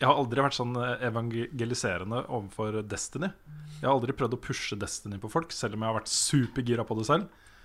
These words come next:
Eh, så er det aldri sånn at jeg har prøvd å få folk til å begynne å spille det. Men Bloodborne har blitt litt sånn, da. For jeg unner folk så veldig den opplevelsen som jeg har hatt nå. Eh, og jeg skjønner, jeg skjønner greia, eh, hvorfor du har vært så veldig på meg for å spille det spillet,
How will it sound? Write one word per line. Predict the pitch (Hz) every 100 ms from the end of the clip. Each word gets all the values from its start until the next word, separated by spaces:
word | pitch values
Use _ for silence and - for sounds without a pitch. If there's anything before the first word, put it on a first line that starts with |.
| - - -
Eh, | 117 113
så | 110
er | 135
det | 143
aldri | 113
sånn | 123 123
at | 120
jeg |
har | - -
prøvd | 107 98 101
å |
få | 104 110
folk | - 104 -
til | 113
å | 107
begynne | 107
å | 104
spille | - 98
det. | 127 160 - - - -
Men | 127
Bloodborne | 127 113 104 120 147
har | 135
blitt | 113 151 117
litt | 113
sånn, | - 135 165
da. | - - - - -
For | 131
jeg | 123 135
unner | 165 120 107 110
folk | 147 143 -
så | - - 127 131
veldig | 135 95 90 120 127
den | 107
opplevelsen | 110 110 92 - 117
som | 110
jeg | 107
har | 110
hatt | 123
nå. | 180 214 - - - - -
Eh, | - 113 117 113
og | - 127
jeg | 123
skjønner, | - 110 95 107 127 -
jeg | 117
skjønner | - - 98 98 113
greia, | 107 90 104 -
eh, | 110 101 101 101 104 104 107
hvorfor | 107 - 104
du |
har | 98
vært | 92 -
så | - 107 101 101 104
veldig | 101 92
på | - 85 87
meg | 95
for | 107
å | 101
spille | - 95 98
det | 95
spillet, | 95 87 98